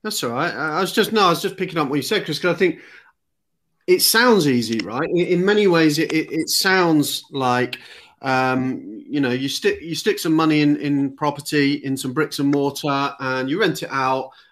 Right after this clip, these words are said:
and, you know, job done. That's gonna create an income for life. Um, but the reality is that to build a property portfolio at scale,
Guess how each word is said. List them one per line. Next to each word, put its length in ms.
and, 580
you 140
know, 160
job 300
done. 240
That's 220
gonna 180
create 300
an 60
income 380
for 120
life. 460
Um, 520
but 200
the 80
reality 640
is 240
that 320
to 500
build 380
a 100
property 580
portfolio 880
at 140
scale, 520